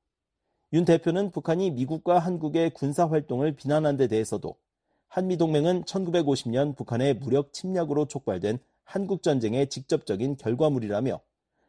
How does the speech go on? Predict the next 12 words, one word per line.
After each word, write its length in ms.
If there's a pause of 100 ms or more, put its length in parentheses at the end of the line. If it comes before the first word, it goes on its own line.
한미동맹은 680
불법적인 580
핵과 380
미사일 380
프로그램을 540
포함해 400 (360)
점점 420
더 160
심화되고 580
있는 280
군사적 580
위협으로부터 640